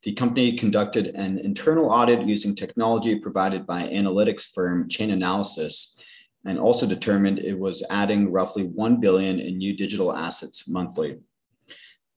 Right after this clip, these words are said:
Popular Dex SushiSwap is the latest decentralized finance project to join Avalanche's one hundred eighty million incentive program. Avalanche Rush has already attracted lending protocol Aave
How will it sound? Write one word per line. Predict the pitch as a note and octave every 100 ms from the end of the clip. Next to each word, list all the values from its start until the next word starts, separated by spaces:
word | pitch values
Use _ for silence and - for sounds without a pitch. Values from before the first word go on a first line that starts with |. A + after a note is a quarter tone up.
| _
Popular | - C#3 D3+ C#3
Dex | C3 C3+ C#3+ -
SushiSwap | C3+ - C3+ C3 D3 - C#3+ D#3 D#3 - A2
is | G#2+
the | - G#2
latest | G#2 A#2+ A#2 A2+ -
decentralized | G#2 A2 G#2 G#2 G2+ -
finance | - A2+ G#2+ F#2+
project | - G2 G2 G#2 G2 -
to |
join | F#2+ G2+ G2+ G2
Avalanche's | G2+ A2 G#2+ G2+ G2+ G2+ G2+ - -
one | G#2 G#2
hundred | G#2 G2+ -
eighty | G2 G2
million | F#2 G#2 G#2 F#2+
incentive | - F2+ - A2 A#2
program. | - B2 A#2+ A#2+ A#2 A2 - -
Avalanche | G#2 G#2 G2+ G2 G2
Rush | A2 B2 B2 -
has | A2 F#2 -
already | G#2+ A2 G#2+ G2
attracted | - F#2 G2 G2+ F#2+
lending | G2+ G#2 A2
protocol | G#2 G2 G2 F2+ F2
Aave | F#2+ A2 A#2 A#2+ A#2+